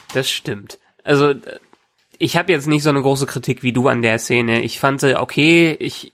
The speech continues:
fand, hätte es spannender gemacht werden können und sie kamen vor allen Dingen da zurecht, sie kamen eher aus dem Nichts.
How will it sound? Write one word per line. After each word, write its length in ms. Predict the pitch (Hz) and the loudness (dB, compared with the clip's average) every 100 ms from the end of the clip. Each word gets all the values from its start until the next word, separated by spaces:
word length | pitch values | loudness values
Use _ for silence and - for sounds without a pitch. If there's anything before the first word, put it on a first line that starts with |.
| - | -14
fand, 300 | - 135 127 | -6 -6 -4
hätte 260 | 117 139 143 | -4 -4 -4
es 140 | - | -10
spannender 600 | - - 135 139 131 127 - - | -8 -2 -2 2 0 -2 -10 -10
gemacht 320 | 135 151 151 | -2 -2 0
werden 300 | 156 147 143 | 0 0 0
können 420 | 147 143 147 147 | -2 -2 0 -4
und 180 | 143 135 | -4 -6
sie 120 | 135 | -6
kamen 360 | 123 131 135 131 | -2 0 0 -2
vor 160 | - 127 | -2 0
allen 200 | 127 131 | 2 2
Dingen 240 | 127 127 - - - - | 0 -2 -8 -20 -20 -4
da 180 | 131 127 | -2 0
zurecht, 420 | - 120 143 - | -2 -2 -2 -2
sie 120 | 139 | -4
kamen 260 | - 131 123 | -2 -2 0
eher 200 | 135 117 | 0 0
aus 120 | 127 | -2
dem 160 | 120 117 | -2 0
Nichts. 500 | 160 - - - | 0 -2 -6 -6